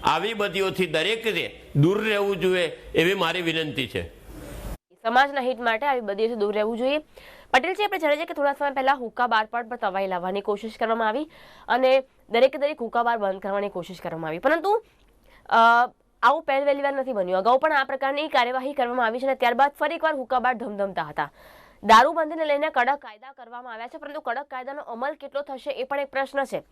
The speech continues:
Speaker 2: આ એક દાખલો સમાજમાં બેસાડવામાં આવ્યો છે કે આ બરોડાની જે પાર્ટી હતી એમાં, અ, તંત્રની કાર્યવાહી અત્યારે સરાહનીય લાગી રહી છે, પરંતુ આવી કાર્યવાહી આગળ થશે એની શ્યોરિટી કેટલી?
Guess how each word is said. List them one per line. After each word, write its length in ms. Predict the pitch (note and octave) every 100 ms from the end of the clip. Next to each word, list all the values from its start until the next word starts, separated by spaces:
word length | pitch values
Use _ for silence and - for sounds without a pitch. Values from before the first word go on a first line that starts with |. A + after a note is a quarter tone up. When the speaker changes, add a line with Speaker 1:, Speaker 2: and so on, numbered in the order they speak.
| - - - -
Speaker 2:
આ 160 | A#3
એક 80 | D4
દાખલો 340 | B3+ B3 D4 E4
સમાજમાં 360 | C#4 B3+ D4
બેસાડવામાં 400 | A#3 A#3+ C4+ C4+
આવ્યો 140 | A#3 C4
છે 120 | D4+
કે 120 | D4
આ 140 | C4+
બરોડાની 440 | A#3+ G#3+ A3 A#3+ C4
જે 100 | C#4+
પાર્ટી 320 | A#3 G3+ C4+
હતી 220 | C4+ D4+
એમાં, 480 | C#4+ A#3+ B3+ C#4+ C#4+ - G3 F#3+ F#3+
અ, 20 |
તંત્રની 480 | G3 A3+ A3 B3 C#4
કાર્યવાહી 440 | C#4+ A3+ A3+ A3+ D#4
અત્યારે 280 | C4+ C#4+
સરાહનીય 520 | D4+ A#3+ A#3 C4+ C#4+ C4
લાગી 260 | G#3 G3
રહી 140 | G#3 F#3+
છે, 120 | E3 - _ - - - - -
પરંતુ 460 | C#4 D#4 F#4 G#4 A4 _ _ _ _ _
આવી 300 | G#3+ A#3+ D#4+
કાર્યવાહી 480 | E4+ C4 C4 C4+ D4+
આગળ 320 | C4 A#3 C4+
થશે 320 | C#4+ A#3+ A3+
એની 140 | D4+ D4+
શ્યોરિટી 360 | D4 B3 A#3+
કેટલી? 320 | G#3 E3 C#3+